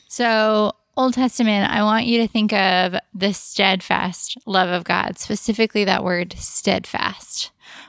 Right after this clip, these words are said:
What does steadfast mean, and how do we see it in what we read in Numbers this week? And in the New Testament, pay attention to the geography.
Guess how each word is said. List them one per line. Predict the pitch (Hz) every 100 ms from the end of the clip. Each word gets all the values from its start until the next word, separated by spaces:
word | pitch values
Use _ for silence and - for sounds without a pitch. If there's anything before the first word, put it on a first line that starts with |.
| -
What | 208 214
does | 233 208 - 233
steadfast | - - 202 - 190 185 -
mean, | 185 185 185
and | 185
how | 170 - 190
do | 202
we | 196
see | - 185 180
it | 175 -
in | 208 190
what | 185
we | 190 190
read | 180 180 175 175
in | 185 175 190 -
Numbers | 190 180 - 190
this | - 202
week? | 190 190 - 185 180 _ _ _ _ _ _ _ _ _ _ _ _ -
And | 202
in | 214 214
the | 214
New | 226
Testament, | - 269 - 294 254
pay | 285
attention | 294 359 311 370
to | 330
the | 262
geography. | 220 214 196 190 190 190 - 196